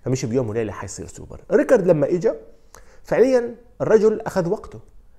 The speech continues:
يعني ريكارد في بداياته هدد بالإقالة، بتذكر خسر مع فالنسيا ومع ديبورتيفو ورا بعض بالكامب نو، وبدأ الكلام إنه خلص حينقال،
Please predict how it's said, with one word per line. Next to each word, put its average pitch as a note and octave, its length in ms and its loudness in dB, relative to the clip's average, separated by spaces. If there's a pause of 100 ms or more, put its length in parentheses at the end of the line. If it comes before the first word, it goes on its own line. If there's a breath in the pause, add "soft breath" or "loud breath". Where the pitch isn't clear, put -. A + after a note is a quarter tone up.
(120)
يعني F#2+ 140 -2
ريكارد F#3+ 240 2
في - 120 -8
بداياته A2 640 0
هدد F#3 240 0
بالإقالة، A#2+ 600 -4
بتذكر G#2+ 420 -4
خسر D3+ 300 -4
مع G2+ 120 -2
فالنسيا D3 360 -2
ومع G#2 160 0
ديبورتيفو G#2+ 460 -2
ورا G2 180 2
بعض A#2+ 360 -4
بالكامب G2 420 -8
نو، C3 100 0
وبدأ D3+ 400 0
الكلام F#3 300 -6
إنه D3 100 -4
خلص - 220 -2
حينقال، F3 520 -8